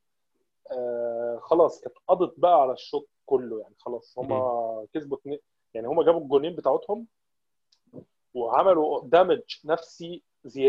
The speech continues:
Speaker 1: يعني ب-، بأكتر من جونين. بمعنى إيه؟ بمعنى تلاقي اللعيبة فقدت ثقتها في بعض.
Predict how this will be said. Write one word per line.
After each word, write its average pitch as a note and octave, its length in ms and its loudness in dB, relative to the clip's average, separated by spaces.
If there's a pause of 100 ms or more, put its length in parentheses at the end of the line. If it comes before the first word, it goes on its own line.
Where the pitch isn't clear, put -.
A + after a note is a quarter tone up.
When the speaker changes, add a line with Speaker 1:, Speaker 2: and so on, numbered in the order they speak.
Speaker 1:
يعني B2 440 -6 (460)
ب-، B2+ 240 -16
بأكتر D3+ 400 2
من B2+ 140 -8
جونين. A#2+ 260 -6 (200)
بمعنى C3+ 320 -2
إيه؟ C3 380 -8
بمعنى C3 360 -4 (460)
تلاقي F#3+ 100 0
اللعيبة F#3 300 6
فقدت C#3 320 0
ثقتها E3 520 -10
في A#2+ 120 -14
بعض. G#2 280 -4